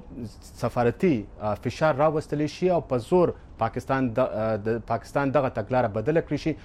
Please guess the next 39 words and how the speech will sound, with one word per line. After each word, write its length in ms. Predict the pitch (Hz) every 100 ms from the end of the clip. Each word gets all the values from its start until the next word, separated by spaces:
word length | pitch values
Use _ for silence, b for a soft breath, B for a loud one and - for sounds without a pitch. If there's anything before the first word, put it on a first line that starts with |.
| B -
نو 80 | 113
داسې 280 | 156 160
بیا 160 | 127 131
ممکن 380 | 127 117 - 156
ده 80 | 117
چې 100 | 113
پاکستان، 640 | 113 110 113 - 123 110 B B -
آ، 200 | 117 110
خپل 460 | - - 135 127
د 180 | 117 113
دې 240 | 123 117 110
دریځ 280 | 117 131
نه، 120 | 147 123
د 160 | 107
دې 180 | 107 110
سوچ 360 | - 143 131 143
نه، 120 | 123
د 160 | 110
دې 240 | 110 123 104
ارادو 300 | 107 107 143
نه، 180 | 131 117 B B -
آ، 100 | 110
رستو 340 | 110 156 -
شي. 200 | 117 104 107
او 140 | - 117
که 120 | 131
داسې 240 | 147 165
نه 100 | 147
کیږي، 240 | 170 180 156
نو 180 | 139 110
وخت 280 | 156 -
د، 200 | 127 135 - -
په 80 | 117
دې 120 | 147
خ-، 280 | - - 113
د 120 | 113
دې 120 | 139
راغلی 340 | 123 113 170
دی، 140 | 127